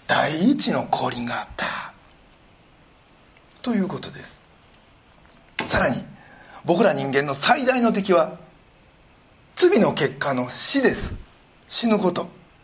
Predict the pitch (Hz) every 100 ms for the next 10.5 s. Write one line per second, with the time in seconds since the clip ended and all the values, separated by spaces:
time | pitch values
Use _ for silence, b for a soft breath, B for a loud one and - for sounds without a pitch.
0 | _ _ _ _ - - _ - B B
1 | B - - 247 208 - 127 - 147 165
2 | 165 156 165 170 - - _ _ _ -
3 | - - - - - _ - 135 135 131
4 | 95 92 - _ _ _ _ _ _ _
5 | - 135 107 92 123 - 117 107 104 107
6 | 104 - - - - _ _ _ _ _
7 | _ _ _ - _ _ - 139 180 147
8 | - - _ - B B B - 151 202
9 | 196 208 190 175 180 180 - 110 - 87
10 | - - - -